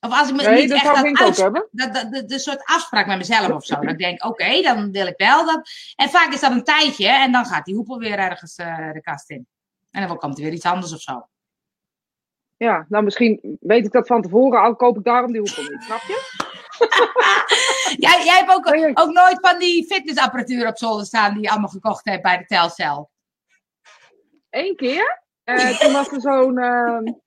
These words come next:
Speaker 2: was, even denken hoor. Hoe heette zij ook alweer? Eh, nee, nee. Vanessa? Ja. <laughs> Ik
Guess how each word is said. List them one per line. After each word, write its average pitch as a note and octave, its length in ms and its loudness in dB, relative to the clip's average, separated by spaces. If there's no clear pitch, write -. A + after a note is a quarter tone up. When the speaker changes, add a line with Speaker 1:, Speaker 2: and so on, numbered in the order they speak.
Speaker 2:
was, - 380 -4
even A3+ 280 2
denken C4+ 320 2
hoor. E4 340 4
Hoe A#3+ 220 -2
heette E4 220 0
zij D4+ 140 2
ook A#3+ 160 -2
alweer? F#3 400 -4
Eh, D4+ 140 -12
nee, C4 400 -2
nee. A3 140 0
Vanessa? E4+ 460 4
Ja. E4+ 160 6
<laughs> C5+ 240 2
Ik - 60 -2